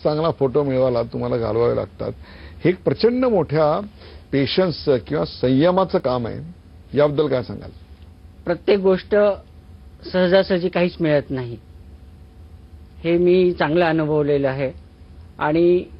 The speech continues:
Speaker 2: प्रत्येक गोष्ट commercial, म्हणजे याच्यापासून आपल्याला काही फायदा होईल का, हा विजन माझ्या मते प्रत्येकाने काढून दिला पाहिजे.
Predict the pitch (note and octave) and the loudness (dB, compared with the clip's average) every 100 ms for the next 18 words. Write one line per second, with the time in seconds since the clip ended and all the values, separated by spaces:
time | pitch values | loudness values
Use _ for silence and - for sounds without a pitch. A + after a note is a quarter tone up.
0 | - - - - - - G#3 - A#3+ A3+ | -20 -20 -20 -20 -20 -2 -2 0 -2 2
1 | G3+ - A3+ G3 - G#3 G#3 B3+ B3 - | 0 0 -4 -4 -4 0 2 2 0 0
2 | C#3 - - - - D#3+ D#3+ F#3 D3 G3+ | -2 -6 -20 -20 -8 -4 0 2 2 0
3 | G#3 G#3 A3+ F3+ A3 A3 A#3+ A#3+ A3 F#3 | 0 0 -2 0 0 0 -2 -2 -2 0
4 | F#3 G#3+ G3+ G#3+ G3+ D#3+ B2 - - - | 2 2 2 0 0 -2 -4 -10 -20 -20
5 | - - A3+ A#3 G#3+ G#3 A3+ G#3+ F#3+ G3+ | -20 -2 0 2 2 2 0 0 0 0
6 | G3+ G3 G#3 F#3+ G3 G3 G3 F#3 E3+ F3+ | -2 -2 -4 -4 -2 0 0 0 0 2
7 | D#3+ C#3+ B2+ A#2+ A2+ | 0 0 -2 -6 -8